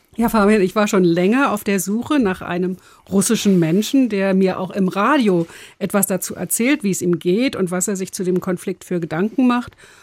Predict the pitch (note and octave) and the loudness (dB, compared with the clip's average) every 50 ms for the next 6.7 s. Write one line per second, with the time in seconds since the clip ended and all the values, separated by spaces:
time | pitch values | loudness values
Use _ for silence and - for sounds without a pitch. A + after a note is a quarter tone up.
0 | - - - A#3 A3 A3 A3+ A#3+ - - G3+ G3 G#3 G#3+ A#3 A#3 - G3 F#3+ F#3 | -20 -8 -2 0 2 2 2 2 2 2 2 2 2 0 -2 -4 -2 0 2 4
1 | G3+ G#3 - G#3+ G3+ G3 F3+ - - F#3 F#3+ G3+ A3 B3 C4+ C4+ C#4 B3+ - G#3+ | 2 2 2 0 -2 -2 -2 -4 -4 -2 0 2 2 2 2 2 0 0 0 0
2 | G3+ G3+ G3+ F#3+ F3+ F#3+ F3+ F3+ E3+ E3+ G3+ A#3+ A#3 - - A3+ G#3+ G3+ G3 G3 | 2 2 2 2 2 0 0 2 2 0 0 0 -2 -2 -2 0 0 0 0 0
3 | F#3+ F#3+ F#3 F#3 - G3+ G3 G3 F#3 - - F#3 D#3+ - E3+ E3 F3 G3 A#3 C4+ | 0 0 -2 -2 -2 -2 -2 -2 -2 -4 -6 -8 -8 -8 -6 -2 2 4 4 4
4 | B3+ - - - G#3 F#3 F3 F3+ F#3+ F#3 G3 G#3+ A3 A3 G3+ F#3 F3+ - G#3 G3 | 2 0 -2 -4 -4 -4 -2 0 0 2 2 2 2 2 2 0 0 -2 -4 -6
5 | F#3+ F3+ - G3+ G3+ G3+ G#3 A3 G#3 - - - - - E3+ - G3+ F3+ F3+ F3+ | -6 -4 -2 0 2 2 2 2 0 -2 -6 -10 -8 -6 -4 -2 -2 -2 -2 -4
6 | E3 - - E3+ F3 E3+ - - - E3 D#3+ - F#3 F3+ | -8 -8 -8 -10 -10 -10 -10 -10 -10 -10 -8 -6 -6 -8